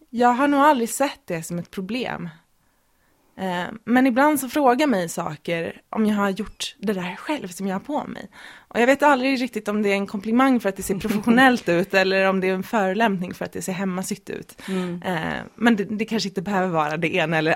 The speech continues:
Speaker 1: andra. Det kanske bara är nyfikenhet.
Speaker 2: Mm, just nu har du på dig en, en ganska fantastisk, någon slags flygoverall. Har du sytt den själv eller är den köpt?
Speaker 1: Nej, den är gammal. Eh, svensk och gammal och,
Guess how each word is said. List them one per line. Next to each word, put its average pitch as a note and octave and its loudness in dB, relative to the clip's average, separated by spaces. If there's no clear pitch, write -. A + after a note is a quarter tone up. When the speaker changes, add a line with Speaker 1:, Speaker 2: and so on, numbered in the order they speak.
Speaker 1:
andra. F3+ 2
Det F3+ -6
kanske F#3 -4
bara F3 0
är F3 -4
nyfikenhet. - -10
Speaker 2:
Mm, F3+ -8
just A3+ -4
nu B3+ 2
har C4+ 2
du A3+ 2
på F#3+ -4
dig E3+ -2
en, E3+ -6
en E3 -6
ganska F3 -6
fantastisk, E3+ -12
någon D#3+ -8
slags - -16
flygoverall. F3 -8
Har F#3 -6
du F#3 -6
sytt - -10
den G3+ -4
själv D3+ -8
eller D3+ -8
är C#3 -8
den D3 -12
köpt? - -12
Speaker 1:
Nej, C#4 4
den B3 2
är D#4 4
gammal. C4 4
Eh, G#3+ 4
svensk D4 4
och C4 2
gammal A3+ 4
och, F#3+ -2